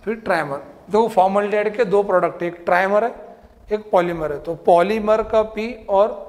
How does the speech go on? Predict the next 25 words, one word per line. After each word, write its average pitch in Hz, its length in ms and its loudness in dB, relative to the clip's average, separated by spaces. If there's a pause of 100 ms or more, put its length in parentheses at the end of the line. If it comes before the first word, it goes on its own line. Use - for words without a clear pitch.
(400)
पैराफॉर्मल्डिहाइड 190 1200 0
का 214 80 2
पी, 160 200 -12
और 151 100 -8
दोनों 196 280 2
में 240 140 2
फॉर्मल्डिहाइड 202 540 2
लग 156 200 0
रहा 127 120 -4
है, 113 100 -10 (1300)
तो 175 60 -8
पैराफॉर्मल्डिहाइड 208 1200 2
का 208 120 4
पी 208 240 -4
और 220 120 0
पॉलीमर 196 500 0
का 202 160 0
पी, 180 180 -6
that's 180 320 -4 (180)
मतलब 190 540 -4
अब 196 120 -4
ध्यान 160 140 2
में 185 120 2
रखेंगे 185 340 0
कि 196 180 -6